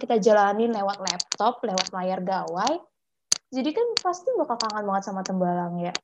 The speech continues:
Dan teman-teman dari dua ribu dua puluh dan dua ribu dua puluh satu bahkan belum pernah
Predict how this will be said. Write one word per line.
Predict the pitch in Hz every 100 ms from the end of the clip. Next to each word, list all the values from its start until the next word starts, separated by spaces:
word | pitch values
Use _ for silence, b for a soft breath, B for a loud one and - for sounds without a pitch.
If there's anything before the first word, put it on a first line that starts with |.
| _ _ _
Dan | 208 196 196 208
teman-teman | 208 202 202 196 196 196 196
dari | 196 190 190 196 196 202
dua | 202
ribu | 196 190 196
dua | 185
puluh | 185 202 185
dan | 185
dua |
ribu | 180 185
dua | 180 185
puluh |
satu | 254 294 - 233 226 220
bahkan | 214 - - - 262 233 226 247 302 269
belum | 208 190 185 185
pernah | - 294 320 320 302 -